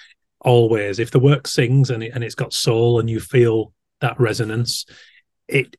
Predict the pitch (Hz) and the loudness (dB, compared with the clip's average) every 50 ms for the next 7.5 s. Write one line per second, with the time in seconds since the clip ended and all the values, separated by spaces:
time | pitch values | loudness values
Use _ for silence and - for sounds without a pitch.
0 | - 160 139 143 139 135 - - 156 143 127 127 135 - 139 123 - - - - | -10 -2 0 0 0 0 0 2 4 4 4 4 2 0 0 0 -2 -6 -12 -12
1 | - _ _ _ _ _ _ - 151 131 127 156 135 160 147 - 180 196 196 196 | -14 _ _ _ _ _ _ 0 2 4 4 2 2 0 -4 -4 -4 -2 2 4
2 | 175 165 170 151 151 143 139 135 165 143 135 - 147 - - 131 127 123 139 123 | 4 4 4 2 2 0 2 2 2 0 2 0 -2 -2 0 0 0 0 -2 -2
3 | 123 123 120 113 - 131 123 120 - 127 113 117 127 135 143 135 123 127 160 185 | -2 -2 -4 -4 -4 -6 -6 -6 -6 -8 -4 0 2 2 2 2 0 0 -2 -2
4 | - _ _ _ _ - _ _ _ _ - 131 131 131 123 - _ _ _ _ | -4 _ _ _ _ -20 _ _ _ _ 0 2 2 2 0 -4 _ _ _ _
5 | _ _ _ _ _ _ - 156 175 175 151 151 143 135 160 165 170 165 160 160 | _ _ _ _ _ _ -2 0 2 4 6 6 6 4 4 4 4 4 2 2
6 | 143 - 165 139 - 143 127 117 - 151 156 139 - 147 123 117 117 123 131 135 | 2 0 -2 -2 -2 -4 -4 -2 -2 -2 -4 -4 -4 -4 -6 -4 -4 -2 -2 -2
7 | 135 135 - 131 120 120 117 113 113 - | -2 -2 -4 -6 -4 -4 -4 -4 -6 -10